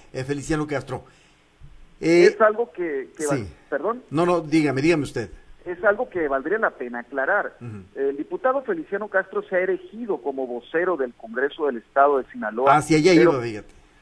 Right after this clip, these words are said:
Speaker 2: para nada él representa, primero que nada, él no es el representante legal del Congreso. Él, él ha solicitado debatir con el rector. Yo se lo solicité como representante legal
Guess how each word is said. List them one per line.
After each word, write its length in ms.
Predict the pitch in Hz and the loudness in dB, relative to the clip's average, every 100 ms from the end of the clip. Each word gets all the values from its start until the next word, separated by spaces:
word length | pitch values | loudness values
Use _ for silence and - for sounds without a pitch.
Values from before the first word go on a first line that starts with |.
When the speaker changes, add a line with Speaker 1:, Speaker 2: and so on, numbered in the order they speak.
| _ - | _ 0
Speaker 2:
para 300 | 165 160 160 | 4 4 2
nada 440 | 180 190 196 202 | 0 -2 -2 -4
él 160 | 156 165 | -6 -8
representa, 840 | 175 - 135 - 151 160 - 190 | -12 -10 -12 -10 -12 -6 -2 0
primero 400 | 196 180 220 269 | 0 0 0 0
que 100 | 240 | 0
nada, 280 | 190 233 233 | 0 0 -2
él 140 | 180 202 | -6 -12
no 80 | 202 | -12
es 80 | - | -6
el 100 | 202 | -8
representante 960 | 190 170 143 135 135 120 135 139 - 160 | -6 -8 -8 -10 -12 -4 0 0 -2 -6
legal 300 | 131 110 110 | -4 -4 -4
del 160 | 117 - | -10 -10
Congreso. 520 | 120 113 156 196 - - _ _ _ 143 | -12 -4 -2 -4 -8 -20 _ _ _ -4
Él, 360 | 180 196 180 - | 0 0 -2 -2
él 200 | 143 160 | 0 2
ha 80 | 175 | 2
solicitado 720 | 185 180 170 139 - 151 180 | 0 -4 -6 -8 2 4 4
debatir 480 | 170 147 127 - 156 | 2 2 0 -4 -8
con 220 | - 175 | -8 -6
el 160 | 143 117 | -6 -8
rector. 480 | 123 - 214 226 - | -10 -2 0 0 0
Yo 100 | 135 | -2
se 140 | 190 - | 0 0
lo 100 | 185 | -2
solicité 560 | 160 135 120 - 165 | -4 -8 -10 -4 -2
como 180 | 190 202 | 0 0
representante 840 | 170 143 131 131 117 - 135 143 170 | 0 0 -4 -10 -6 0 0 -2 -4
legal 340 | 120 113 117 | -2 -2 -4